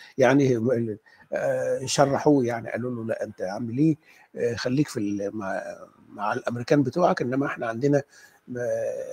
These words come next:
ال-، القصة بتاعتك دي مش ماشية معانا".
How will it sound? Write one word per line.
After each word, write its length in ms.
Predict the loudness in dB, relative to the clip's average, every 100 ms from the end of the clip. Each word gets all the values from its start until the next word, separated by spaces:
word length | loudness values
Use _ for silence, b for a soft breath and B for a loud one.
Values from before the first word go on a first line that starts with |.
| -8 -8 -12 -14 -18 -20 _
ال-، 760 | -10 -6 -4 0 2 2 0 -4 -10 -20
القصة 360 | -10 -6 -2 0
بتاعتك 300 | 0 -2 -4
دي 180 | -4 -4
مش 260 | -4 -6
ماشية 260 | -6 -4 -4
معانا". 320 | -4 -6 -10